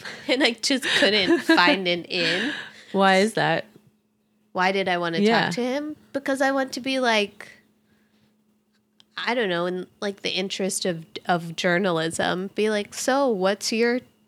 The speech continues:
Speaker 1: what's your
Speaker 2: Oh,
Speaker 1: tennis
Speaker 2: I see, I
Speaker 1: deal?
Speaker 2: see.
Speaker 1: What's
Speaker 2: Yeah.
Speaker 1: your vibe?
Speaker 2: Yeah.
Speaker 1: Um, what's,
Speaker 2: Hello,
Speaker 1: why are you
Speaker 2: sir.
Speaker 1: here
Speaker 2: Yeah.
Speaker 1: on, at, like, nine A M on a weekday?"
Speaker 2: Mm-hmm.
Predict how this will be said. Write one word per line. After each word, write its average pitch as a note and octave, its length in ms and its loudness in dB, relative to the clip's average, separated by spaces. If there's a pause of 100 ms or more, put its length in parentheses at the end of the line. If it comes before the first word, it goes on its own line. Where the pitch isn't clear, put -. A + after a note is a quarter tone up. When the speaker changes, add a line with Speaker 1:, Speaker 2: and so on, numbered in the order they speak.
(140)
Speaker 1:
what's A3+ 300 -2
your A#3 120 2
Speaker 2:
Oh, F3 60 0
Speaker 1:
tennis E3+ 400 4
Speaker 2:
I F3 80 4
see, D#3 240 0
I D3+ 100 2
Speaker 1:
deal? - 100 -2
Speaker 2:
see. D3+ 200 -2
Speaker 1:
What's G3+ 180 -2
Speaker 2:
Yeah. F3 120 4
Speaker 1:
your G#3 220 2
vibe? F#3+ 560 0
Speaker 2:
Yeah. F3+ 320 2 (460)
Speaker 1:
Um, F3 460 0
what's, F#3 540 -2
Speaker 2:
Hello, F#3+ 140 -4
Speaker 1:
why F3+ 200 4
are C#3+ 180 4
you D#3 40 2
Speaker 2:
sir. F#3+ 60 -2
Speaker 1:
here G#3 460 -2 (140)
Speaker 2:
Yeah. G3 280 0
Speaker 1:
on, F#3 260 0
at, - 320 0
like, F3+ 500 -2
nine F3 460 -2
A E3+ 200 -2
M F3 260 -2
on E3+ 120 -2
a E3 60 -2
weekday?" F3 600 -4
Speaker 2:
Mm-hmm. F#3 480 0